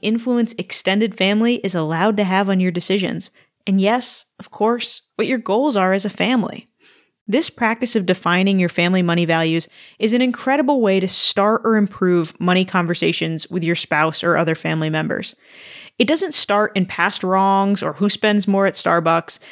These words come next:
It starts with who we are and what we believe, then figuring out how to use money as a tool to express those values. So today, we're gonna walk through some of the big pillars of defining your own family money values,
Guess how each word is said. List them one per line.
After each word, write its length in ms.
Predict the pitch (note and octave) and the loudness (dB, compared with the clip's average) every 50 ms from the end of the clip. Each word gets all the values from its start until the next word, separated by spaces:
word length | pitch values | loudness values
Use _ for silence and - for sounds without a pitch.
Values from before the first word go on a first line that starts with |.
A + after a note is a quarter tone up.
| - - - _ | -20 -20 -8 _
It 100 | - - | -2 -2
starts 340 | - - B3+ C#4 D#4 D4+ - | 2 2 2 2 2 0 0
with 260 | D4+ D4+ C4 A#3 - - _ _ | 0 0 0 -2 -8 -16 _ _
who 120 | - B3 | -4 -2
we 180 | C#4 E4+ E4+ C#4+ | 0 0 2 2
are 400 | B3 C#4+ D4 - - - - - _ _ | 0 0 0 0 -2 -4 -8 -16 _ _
and 140 | - G#3 G#3 | -2 0 0
what 100 | A#3+ E4 | 2 2
we 100 | F#4 F#4 | 2 0
believe, 640 | F4+ - C4+ A#3+ A3+ A#3+ D4+ C#4+ - - - - - _ _ _ _ _ _ | 0 0 0 2 2 2 0 0 -2 -4 -8 -16 -20 _ _ _ _ _ _
then 460 | - F#3 G#3 C#4 E4 E4+ C#4 G#3 F#3 F3 | -4 -2 -2 0 0 0 2 2 0 0
figuring 480 | E3 - F#3 F3 D#3 F3 F3 E3+ E3 | 0 -2 -2 -2 0 -2 -2 -2 -2
out 200 | E3 - F#3+ - - | -2 -2 -4 -6 -8
how 200 | - - F#3+ G3 | -8 -4 -2 0
to 80 | G#3+ A#3 | 2 2
use 180 | A#3 A#3+ G#3+ G#3+ | 0 0 0 0
money 240 | G3+ G3 G3 G3 | 2 2 2 2
as 100 | F#3+ F#3 | 2 0
a 60 | F#3 F#3+ | -2 -6
tool 340 | - - F3+ E3+ E3 E3 | -4 -2 0 0 0 0
to 160 | E3 - - F3+ | -2 -2 -4 -4
express 540 | F3+ - - - - - E3+ E3 D#3 - | -2 -2 -4 -4 -2 -2 -2 -2 -2 -4
those 260 | - - D#3+ D#3 D#3+ F3 | -6 -4 -4 -4 -4 -2
values. 600 | E3 D#3+ D3+ - - - - - A3 - - - _ _ _ _ _ _ _ _ _ _ | -2 0 0 0 -2 -2 -4 -6 -6 -8 -10 -12 _ _ _ _ _ _ _ _ _ _
So 140 | - - B3+ | -2 0 0
today, 440 | A#3 - C#4+ F4 E4+ C4+ G#3+ G3 G3 - - - - | 0 2 0 0 2 2 2 0 -2 -6 -14 -4 -2
we're 80 | - C4 | 0 0
gonna 160 | F4 F#4 D#4+ | 2 2 2
walk 240 | B3 A3+ A3+ A3+ - | 2 2 0 0 0
through 120 | A#3 G#3+ | 0 2
some 160 | - A3 G#3 | 2 2 2
of 80 | G#3 F3 | 2 2
the 100 | F#3 E3+ | 0 0
big 380 | - _ F#3+ F#3+ F#3+ G#3 - | 0 _ 0 0 0 -2 -4
pillars 420 | - - F#3+ E3 E3 D#3+ D#3+ E3 - | -2 0 2 2 4 2 2 0 -2
of 100 | F3+ E3 | -2 -2
defining 420 | F3+ F3 - F3+ F3 F3+ F#3 F3+ | -2 0 2 2 4 4 4 2
your 140 | F3+ F3 - - | 2 0 0 -2
own 260 | - F3 E3+ F3 F3+ | -2 0 0 0 0
family 320 | F3+ - E3+ E3 E3 E3 D#3+ | 0 0 0 0 0 -2 -2
money 220 | D#3+ D#3+ D3+ D3 | -2 -4 -4 -2
values, 480 | C#3+ A2+ G#2+ G2 F#2 F2 D#2+ - - | 0 0 0 0 0 -2 -4 -6 -8